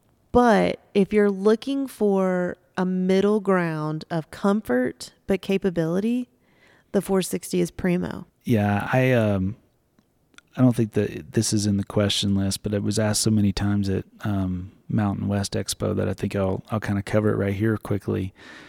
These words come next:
Speaker 2: A lot of folks, I would say probably at least a dozen, said, "All right, four runner or G X?"
Speaker 1: Yeah.
Speaker 2: Like
Speaker 1: And I was like, "That's not even fair."
Speaker 2: It's, and, and I told 'em, I said, "It's, it's a toss-up." I mean, flip a coin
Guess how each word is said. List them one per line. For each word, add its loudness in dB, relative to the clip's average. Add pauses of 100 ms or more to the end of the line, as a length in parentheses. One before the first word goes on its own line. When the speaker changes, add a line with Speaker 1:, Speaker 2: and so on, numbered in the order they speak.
(760)
Speaker 2:
A 2
lot 6
of 4
folks, 0
I 2
would 2
say 2
probably 0 (240)
at 0
least 2
a 0
dozen, 2
said, -2 (140)
"All -2
right, 0 (220)
four 4
runner 6
or 2
G 2
X?" 4
Speaker 1:
Yeah. 0 (240)
Speaker 2:
Like 0
Speaker 1:
And 4
I 6
was 2
like, -2
"That's -6
not -4
even -8
fair." -10 (180)
Speaker 2:
It's, 6 (240)
and, 6
and 8
I 8
told 6
'em, 4 (120)
I 0
said, 2
"It's, -4
it's -6
a 0
toss-up." -2
I 4
mean, 8
flip 2
a 4
coin 2